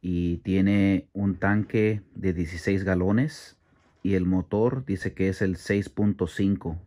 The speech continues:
que es el que tiene más potente. Y aún tiene una sopladora, si pueden ver ahí arriba, que se puede, am, quitar y con eso puede soplar las hojas o cualquier cosa para limpiar.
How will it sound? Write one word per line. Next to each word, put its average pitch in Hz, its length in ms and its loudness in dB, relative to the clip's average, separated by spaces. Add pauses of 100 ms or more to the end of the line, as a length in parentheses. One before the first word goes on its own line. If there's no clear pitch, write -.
(760)
que 98 100 0
es 90 100 0
el 92 120 -2
que 92 100 -4
tiene 95 220 4
más 95 200 2
potente. 101 640 0 (640)
Y 98 140 0
aún 98 160 4
tiene 113 160 6
una 117 160 6
sopladora, 104 580 2
si 107 100 -4
pueden 107 280 2
ver 110 100 4
ahí 110 120 4
arriba, 117 440 2 (160)
que 98 140 -2
se 95 100 -2
puede, 98 720 2
am, 87 460 -2
quitar 107 520 -2 (800)
y 95 120 -10
con 98 180 2
eso 92 220 -2
puede 98 220 2
soplar 95 460 -2
las 90 220 -4
hojas 95 540 -2
o 87 100 -6
cualquier 87 340 -4
cosa 107 440 -2 (180)
para 90 220 -2
limpiar. 85 560 -4